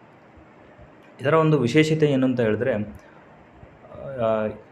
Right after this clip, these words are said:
ಸುಭಾಷ್ ಚಂದ್ರ ಬೋಸ್ ಅವರು ಅಧ್ಯಕ್ಷತೆ ವಹಿಸಿಕೊಂಡ ಏಕೈಕ ಅಧಿವೇಶನ ಅಂತ ಕೂಡ ಹೇಳ್ಬೋದು.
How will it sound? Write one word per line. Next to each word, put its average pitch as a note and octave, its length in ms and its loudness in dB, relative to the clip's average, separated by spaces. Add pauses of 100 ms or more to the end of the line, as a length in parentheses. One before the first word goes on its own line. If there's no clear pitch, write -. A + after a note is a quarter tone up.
(220)
ಸುಭಾಷ್ D3+ 320 0
ಚಂದ್ರ D#3 220 -2
ಬೋಸ್ C3+ 280 2
ಅವರು B2+ 360 0
ಅಧ್ಯಕ್ಷತೆ B2 500 -4
ವಹಿಸಿಕೊಂಡ A2 420 -2
ಏಕೈಕ B2+ 640 0 (300)
ಅಧಿವೇಶನ A2+ 420 -4
ಅಂತ G#2+ 160 -6
ಕೂಡ A2 200 -4
ಹೇಳ್ಬೋದು. G#2 440 -2